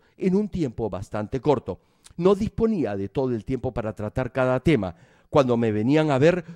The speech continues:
solo podía reunirme con ellos durante veinte minutos, y es porque había muchas personas con las que tenía que entrevistarme. Solo en veinte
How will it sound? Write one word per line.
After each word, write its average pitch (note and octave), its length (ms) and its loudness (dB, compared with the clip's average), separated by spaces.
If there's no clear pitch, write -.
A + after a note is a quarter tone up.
solo A3+ 360 4
podía F#3 320 -2
reunirme C3 580 -4
con B2+ 240 -4
ellos B2 240 -4
durante G#2+ 400 -6
veinte C3+ 320 0
minutos, C#3+ 480 0
y D3 120 2
es D#3 120 2
porque D3+ 460 -2
había B2+ 380 -4
muchas B2+ 480 -8
personas C#3 540 -4
con A2+ 180 -8
las G2+ 120 -12
que A2 120 -12
tenía A2+ 420 -6
que A#2+ 120 -8
entrevistarme. A#2+ 800 -6
Solo G3+ 320 -2
en F3 100 -6
veinte E3+ 540 -8